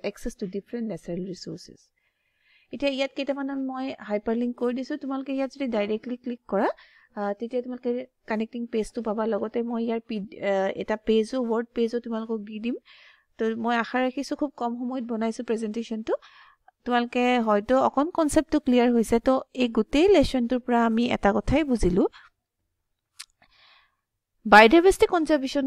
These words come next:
ক্ষেত্ৰত মই ভাবো, ওমেন আৰু মেন দুইটাৰে ইকুৱেল ডিচিশ্যন মেকিং কেপাচিটি থাকিব লাগে। আৰু যদি ইকুৱেলাইজেশ্যনটো পচিবল, তেতিয়াহে আমাৰ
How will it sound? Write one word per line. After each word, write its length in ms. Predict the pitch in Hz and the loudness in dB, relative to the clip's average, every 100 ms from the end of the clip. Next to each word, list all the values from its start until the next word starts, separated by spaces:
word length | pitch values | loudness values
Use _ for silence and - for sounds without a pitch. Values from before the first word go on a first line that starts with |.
| 269 | -2
ক্ষেত্ৰত 300 | 254 - 226 240 | -6 -4 -6 0
মই 100 | 226 233 | 0 0
ভাবো, 160 | 220 240 214 | -4 -4 -2
ওমেন 200 | 220 240 | -2 -2
আৰু 100 | 247 240 | 0 0
মেন 120 | 190 233 - - | -2 -4 -10 -2
দুইটাৰে 320 | 202 202 214 240 220 | 0 2 0 -2 -6
ইকুৱেল 280 | - 226 240 247 - _ _ _ | -8 -6 -4 -6 -8 _ _ _
ডিচিশ্যন 440 | 202 208 - 226 233 | -8 -8 -8 -8 -4
মেকিং 240 | 226 - 220 | -4 -6 -12
কেপাচিটি 380 | - 190 - 202 | -8 -8 -6 -8
থাকিব 240 | 214 - 160 156 | -8 -6 -4 -4
লাগে। 160 | 151 202 _ _ _ | -4 -10 _ _ _
আৰু 160 | - 196 202 | -4 -2 -2
যদি 180 | 208 269 302 _ _ _ - | -4 -2 -4 _ _ _ -6
ইকুৱেলাইজেশ্যনটো 720 | 214 262 269 311 - 339 - 339 339 _ _ - | 2 6 10 8 6 2 4 2 2 _ _ 0
পচিবল, 420 | 247 - 233 220 | 2 2 4 2
তেতিয়াহে 440 | 240 226 247 247 269 | 2 -4 -4 -4 -6
আমাৰ 180 | 247 240 | -6 -8